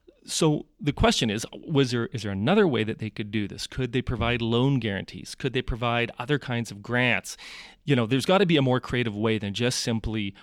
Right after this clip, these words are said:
writing a check to craft brewers and giving them an advantage in Alberta, which they wouldn't have in other provinces. Otherwise, you're opening up the, you know, the playing field for other sort of retaliation.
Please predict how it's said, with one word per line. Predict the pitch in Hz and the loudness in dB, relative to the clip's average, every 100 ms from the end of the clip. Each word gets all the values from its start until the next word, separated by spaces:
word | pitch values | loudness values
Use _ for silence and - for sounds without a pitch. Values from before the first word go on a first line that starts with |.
| - | -8
writing | 117 107 113 131 139 | -2 2 4 4 2
a | |
check | 127 - 131 92 - | 0 0 0 -2 -6
to | 113 | -12
craft | - 104 107 - | -4 -4 -4 0
brewers | 135 120 101 - | 2 2 0 -4
and | 123 107 | -8 -2
giving | 127 139 123 | 2 2 2
them | 120 | 2
an | |
advantage | 110 104 113 107 | 0 -2 -2 -4
in | 110 | -6
Alberta, | 104 - 160 135 107 - | -6 0 4 6 4 0
which | 123 | -4
they | - 107 | -2 -2
wouldn't | 107 117 107 | 0 0 0
have | - 95 101 | -4 -6 -6
in | 95 | -8
other | 95 95 | -6 -4
provinces. | - 120 104 - - - - - - | 2 2 2 -4 -16 -18 -20 -20 -2
Otherwise, | 135 123 110 107 | 2 2 2 0
you're | 104 113 | 0 0
opening | 117 113 107 | 4 4 2
up | 107 - - - - | -2 -8 -20 -18 -6
the, | 123 | -2
you | 113 | 0
know, | 101 | 0
the | 101 | -2
playing | - 110 113 | -2 0 0
field | - 107 107 - - - - | 0 0 -2 -4 -20 -20 -14
for | - 117 110 - | 0 4 4 4
other | 123 120 120 | 2 2 0
sort | 120 101 | -2 -4
of | |
retaliation. | 107 - 120 117 117 131 - | -4 -2 0 2 2 2 -2